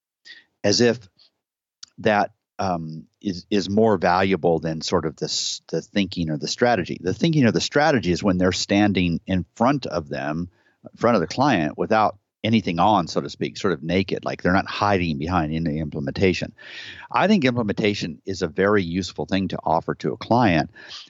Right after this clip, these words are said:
but it, what's dangerous about it is that it can drag your positioning down, and it's also more easily replaceable. It means you're working with clients longer and longer. There's this really nasty trend in the consulting world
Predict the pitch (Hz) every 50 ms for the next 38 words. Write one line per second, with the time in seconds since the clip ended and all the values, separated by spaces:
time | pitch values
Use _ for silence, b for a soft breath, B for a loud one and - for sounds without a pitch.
0 | B _ - - 104 98 92 85 - - - 104 101 92 - - - 117 135 170
1 | 196 190 - 135 95 - 87 76 85 80 80 78 76 76 - _ - 90 95 92
2 | 85 80 80 82 82 80 78 90 87 82 78 - - - 92 85 80 - 92 92
3 | 104 110 113 107 92 87 80 - 85 92 107 110 107 - - 90 82 76 80 76
4 | 76 73 71 73 71 71 - - 98 95 92 90 95 98 135 156 151 - 160 127
5 | 123 117 110 101 - - 98 101 120 110 101 101 87 76 76 71 73 - - -
6 | 135 143 123 - 143 120 110 120 113 113 110 b b b b b - 92 - -
7 | 107 107 107 110 101 - 95 87 80 78 87 104 110 107 - 117 104 98 90 -
8 | _ - 98 98 98 95 92 87 85 - 80 80 82 90 95 98 95 87 85 80
9 | 78 78 80 82 85 90 92 85 92 92 90 90 B B B B B B _ -
10 | 156 202 208 - 240 196 - - 123 139 156 165 143 120 95 82 85 90 98 95
11 | - - - 107 87 87 - - - 98 95 90 78 71 71 - - 87 87 80
12 | 82 - - - - 98 92 87 - 87 80 78 78 78 76 73 76 73